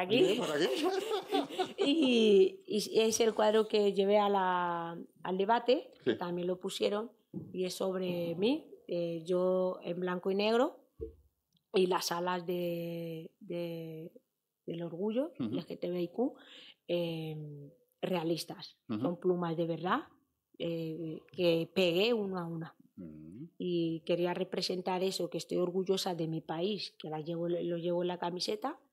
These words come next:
Speaker 1: estoy orgullosa de ser, eh, ecuatoguineana y, y de ser mujer,
Speaker 2: Ujú.
Speaker 1: negra y homosexual.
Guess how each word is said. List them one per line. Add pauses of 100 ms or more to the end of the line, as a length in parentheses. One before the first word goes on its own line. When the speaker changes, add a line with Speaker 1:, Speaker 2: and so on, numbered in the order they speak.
(340)
Speaker 1:
estoy
orgullosa
de
ser,
eh,
ecuatoguineana (560)
y, (880)
y
de
ser (120)
mujer,
Speaker 2:
Ujú. (160)
Speaker 1:
negra (400)
y
homosexual.